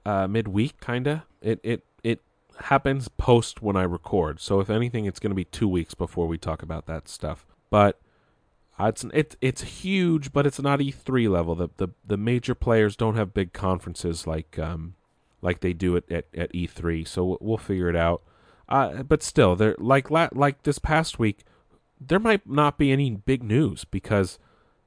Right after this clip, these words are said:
um, that's just how cycles work. You know, this past week, whole lot of shit.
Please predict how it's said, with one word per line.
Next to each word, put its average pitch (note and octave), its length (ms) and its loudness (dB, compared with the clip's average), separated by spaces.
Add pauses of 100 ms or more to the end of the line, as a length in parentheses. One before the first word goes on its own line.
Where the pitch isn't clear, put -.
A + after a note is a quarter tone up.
(240)
um, E2+ 460 2 (480)
that's A2 240 -2
just - 160 -6
how B2 240 2
cycles G#2+ 540 -2
work. D#2+ 280 -6
You E2+ 80 -6
know, F2 220 0
this E2+ 180 -8
past G#2+ 360 -4
week, A2 160 -4
whole A#2+ 240 2
lot G2+ 200 0
of F2+ 100 -4
shit. - 440 -6